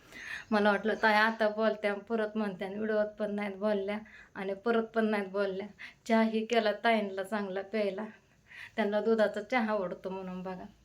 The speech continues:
आणि थोडा वेळ थांबल्या, थांबल्या आणि तिकडल्या घरी गेला. मला वाटलं दोन शब्द समजून सांगते आणि ताईने सुद्धा काय सांगितलं नाही.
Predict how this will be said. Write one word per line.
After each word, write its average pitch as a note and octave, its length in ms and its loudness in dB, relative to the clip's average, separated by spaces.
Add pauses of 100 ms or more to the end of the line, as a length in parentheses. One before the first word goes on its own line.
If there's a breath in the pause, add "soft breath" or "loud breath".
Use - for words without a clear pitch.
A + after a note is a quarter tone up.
(300 loud breath)
आणि G3+ 160 -4
थोडा A3 240 4
वेळ G3+ 200 2
थांबल्या, A3 300 4 (120)
थांबल्या A3 300 4
आणि G3 240 0
तिकडल्या G3 420 -2
घरी G3 280 -2
गेला. G3+ 220 -6 (540 loud breath)
मला G3+ 240 0
वाटलं G3+ 300 0
दोन A3 160 2
शब्द G#3 300 -6
समजून G#3 480 2
सांगते G#3+ 360 0
आणि G3 140 -4
ताईने A#3 300 4
सुद्धा G#3+ 260 2
काय G#3+ 160 -2
सांगितलं G3 600 0
नाही. F#3 260 -10